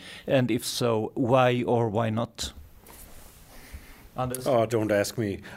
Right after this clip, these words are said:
Speaker 2: I actually, I, I, I, it, no, I don't think,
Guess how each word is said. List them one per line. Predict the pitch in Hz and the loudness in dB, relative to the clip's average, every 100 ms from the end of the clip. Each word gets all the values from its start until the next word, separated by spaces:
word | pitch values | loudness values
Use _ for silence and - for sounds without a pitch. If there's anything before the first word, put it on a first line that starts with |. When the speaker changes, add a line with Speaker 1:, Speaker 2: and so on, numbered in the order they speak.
| - | 4
Speaker 2:
I | 139 | 8
actually, | 131 127 160 139 139 | 10 8 6 6 8
I, | 131 131 131 127 | 10 8 8 2
I, | 127 135 113 - - - - | -2 0 2 0 -2 -8 -6
I, | - - - - - - - - - - - - | -4 -4 -8 -10 -10 -10 -10 -10 -10 -10 -10 -4
it, | 139 - - | -4 -6 -8
no, | 147 127 98 | 0 2 2
I | 107 | 2
don't | 107 104 95 | 2 2 0
think, | 92 | -4